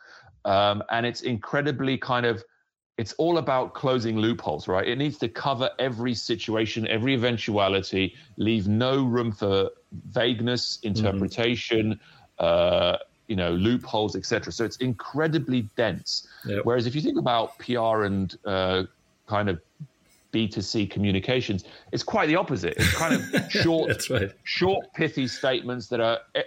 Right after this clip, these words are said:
Speaker 1: eh, vague. The vaguer they are, the better. Um, and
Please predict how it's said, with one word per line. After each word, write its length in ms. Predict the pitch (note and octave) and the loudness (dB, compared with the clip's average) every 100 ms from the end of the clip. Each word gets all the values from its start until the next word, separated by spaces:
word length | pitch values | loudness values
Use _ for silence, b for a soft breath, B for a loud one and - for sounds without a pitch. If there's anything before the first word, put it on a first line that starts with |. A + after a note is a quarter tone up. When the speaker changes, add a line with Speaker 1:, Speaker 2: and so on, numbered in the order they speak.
| - | -2
Speaker 1:
eh, 80 | C#3 - | -4 -4
vague. 480 | F#2 C3+ D3+ D3 | 0 2 2 0
The 80 | A2+ | 0
vaguer 300 | G#2+ D3+ C#3+ | 0 2 2
they 140 | C3 C3 | 2 2
are, 140 | A#2+ | 2
the 100 | G#2+ | 0
better. 560 | F2 A2 G2 G#2 G2+ G2+ b b b - | 0 -2 0 0 0 -2 b b b -6
Um, 360 | F#2 F#2 F#2+ G2+ | 0 2 0 -2
and 440 | A2+ A2+ A2+ A2+ | -2 0 0 -2